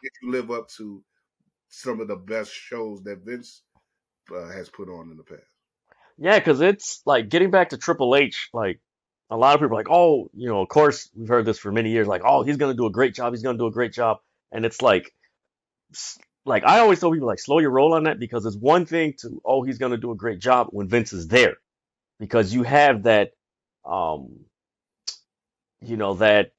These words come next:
Speaker 2: crutch, if you wanna call it, you know, "Hey, you know, I'm good
Speaker 1: Yeah.
Speaker 2: because Vince is there." But now, or canopy of protection, you know, Vince is,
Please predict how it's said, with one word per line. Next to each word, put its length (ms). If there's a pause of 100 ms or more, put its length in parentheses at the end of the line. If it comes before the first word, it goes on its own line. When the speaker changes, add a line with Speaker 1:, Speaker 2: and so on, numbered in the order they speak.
(180)
Speaker 2:
crutch, 480 (100)
if 120
you 100
wanna 180
call 280
it, 160
you 100
know, 180
"Hey, 380 (320)
you 100
know, 120
I'm 220
good 180
Speaker 1:
Yeah. 120
Speaker 2:
because 220
Vince 240
is 120
there." 200
But 180
now, 420 (160)
or 360 (140)
canopy 400
of 100
protection, 580 (540)
you 140
know, 160
Vince 300
is, 360